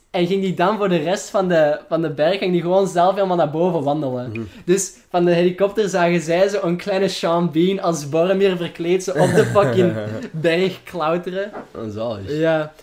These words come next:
Speaker 1: maar je hebt echt... Moet gewoon eens Lord of the Rings extra's opzoeken, dat is
Speaker 2: Mhm.
Speaker 1: fucking gieren.
Speaker 2: Dat is wel goed.
Speaker 1: Ja.
Speaker 2: Dat is wel, ja.
Speaker 1: Maar inderdaad, voor mensen die Lord of the Rings niet hebben gezien, is het niet zo
Speaker 2: Dat is even het
Speaker 1: geweldig
Speaker 2: geek
Speaker 1: interessant.
Speaker 2: kwartiertje.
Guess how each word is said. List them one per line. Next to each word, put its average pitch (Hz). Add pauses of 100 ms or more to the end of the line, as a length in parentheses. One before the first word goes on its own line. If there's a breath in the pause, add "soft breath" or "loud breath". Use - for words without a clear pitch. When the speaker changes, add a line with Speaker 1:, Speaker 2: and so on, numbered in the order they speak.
(140)
Speaker 1:
maar 170
je 175
hebt 185
echt... - (240 soft breath)
Moet 180
gewoon 202
eens 190
Lord 175
of 160
the 156
Rings 160
extra's 143
opzoeken, 127
dat 117
is 117
Speaker 2:
Mhm. 165
Speaker 1:
fucking 143
gieren. 117 (260)
Speaker 2:
Dat 143
is 107
wel 113
goed. 127 (180)
Speaker 1:
Ja. 131 (760 soft breath)
Speaker 2:
Dat 113
is 107
wel, 131 (100)
ja. 104 (200)
Speaker 1:
Maar 156
inderdaad, 160
voor 151
mensen 151
die 143
Lord 139
of 123
the 139
Rings 139
niet 139
hebben 127
gezien, 123
is 117
het 120
niet 117
zo 113
Speaker 2:
Dat 117
is 120
even 123
het 107
Speaker 1:
geweldig 120
Speaker 2:
geek 127
Speaker 1:
interessant. 117
Speaker 2:
kwartiertje. 113